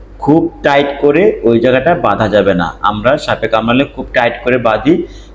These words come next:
এবং এই টাইট করে বাঁধার কারণে যেটা হবে, আপনার ওই অঞ্চলে রক্ত চলাচল কমে যাবে এবং খুব দ্রুত পচন ধরে যাবে। সুতরাং খুব টাইট করে বাঁধা যাবে না।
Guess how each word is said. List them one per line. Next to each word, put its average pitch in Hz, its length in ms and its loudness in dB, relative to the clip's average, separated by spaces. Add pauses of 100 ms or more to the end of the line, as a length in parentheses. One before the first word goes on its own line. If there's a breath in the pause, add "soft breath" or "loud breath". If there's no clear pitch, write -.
(120)
এবং 123 400 0
এই 131 160 0
টাইট 135 280 0
করে 139 180 4
বাঁধার 113 340 0
কারণে 117 340 2
যেটা 117 240 0
হবে, 107 320 -2
আপনার 113 340 0
ওই 110 140 4
অঞ্চলে 117 320 0
রক্ত 107 340 0
চলাচল 123 480 -2
কমে 127 260 0
যাবে 139 300 0 (280)
এবং 113 420 0
খুব 113 180 -4
দ্রুত 107 300 0 (140)
পচন 131 360 0
ধরে 110 180 0
যাবে। 87 260 -2 (360 loud breath)
সুতরাং 117 420 2 (160)
খুব 131 340 -2
টাইট 117 220 0 (140)
করে 160 340 0 (100)
বাঁধা 147 280 -2
যাবে 95 260 2
না। 73 180 -10